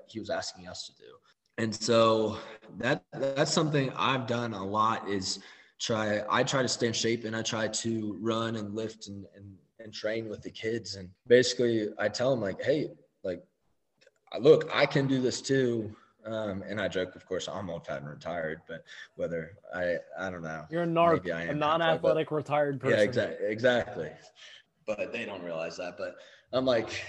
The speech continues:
Speaker 1: "Hey, if I can do this, like, you'll be fine. You can make it through too. Like, let's do it together." And I think just that attitude of "let's do it together" has been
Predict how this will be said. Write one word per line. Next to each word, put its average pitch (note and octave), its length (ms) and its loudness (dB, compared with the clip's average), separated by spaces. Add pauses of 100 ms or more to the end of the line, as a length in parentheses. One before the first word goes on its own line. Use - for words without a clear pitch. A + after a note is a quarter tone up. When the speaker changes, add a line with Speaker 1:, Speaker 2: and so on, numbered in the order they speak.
(300)
Speaker 1:
"Hey, D3 260 6
if A2+ 140 0
I D#3+ 100 6
can D3+ 160 4
do D3+ 140 8
this, D3 260 6
like, A#2 160 2 (160)
you'll A#2 200 -2
be D3+ 120 2
fine. C3 300 0
You B2+ 80 -6
can B2 160 -8
make C3 160 -2
it A2+ 100 -8
through A#2+ 160 -4
too. B2 240 -4
Like, G#2+ 180 -2
let's G#2+ 220 -6
do A2 140 -4
it F2 80 -8
together." F2+ 460 -8 (420)
And C3 100 2
I D3+ 80 8
think D#3+ 240 4
just D#3+ 160 6
that D3+ 180 6
attitude C#3 760 2
of A2+ 300 2
"let's A#2 200 0
do A2+ 160 0
it G#2+ 80 -4
together" A2 640 -2 (160)
has G#2 200 -10
been G#2+ 440 -6